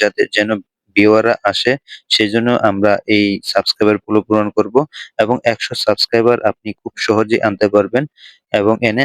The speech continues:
আপনার চ্যানেল মনিটাইজ করতে পারবেন। এ-, এক হাজার সাবস্ক্রাইবার কমপ্লিট হওয়ার পর আপনারা আর এই সাইট থেকে সাবস্ক্রাইবার নেবেন না। আপনারা সবসময় চেষ্টা করবেন অর্গানিক ভাবে সাবস্ক্রাইবার নেওয়ার জন্য।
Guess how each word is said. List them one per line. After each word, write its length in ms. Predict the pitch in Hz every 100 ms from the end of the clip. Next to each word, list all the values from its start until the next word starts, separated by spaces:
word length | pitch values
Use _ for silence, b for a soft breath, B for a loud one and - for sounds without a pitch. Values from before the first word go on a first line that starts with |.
| 120
আপনার 200 | 104 107
চ্যানেল 220 | - 107 110
মনিটাইজ 300 | 104 101 104 -
করতে 180 | 104 - 117
পারবেন। 220 | 117 135 123
এ-, 220 | - _ _ _ _
এক 140 | - 117
হাজার 180 | 139 147 -
সাবস্ক্রাইবার 400 | 117 - 127 127 -
কমপ্লিট 320 | 117 107 117 107
হওয়ার 200 | 104 104 -
পর 140 | 120 - 123
আপনারা 300 | - 117 113
আর 60 | 113 120
এই 60 | 110
সাইট 160 | 117 110 -
থেকে 180 | 104 131 139 -
সাবস্ক্রাইবার 460 | 107 - 110 107 104
নেবেন 200 | 101 95 95
না। 60 | 95 _ B B - 110
আপনারা 240 | 113 113 110
সবসময় 340 | 113 - 113 113
চেষ্টা 240 | 110 - 113
করবেন 240 | 107 120 120 -
অর্গানিক 360 | 127 120 117 120 110
ভাবে 160 | 110 117 -
সাবস্ক্রাইবার 480 | 110 - _ 110 113
নেওয়ার 180 | 107 107 -
জন্য। 160 | 98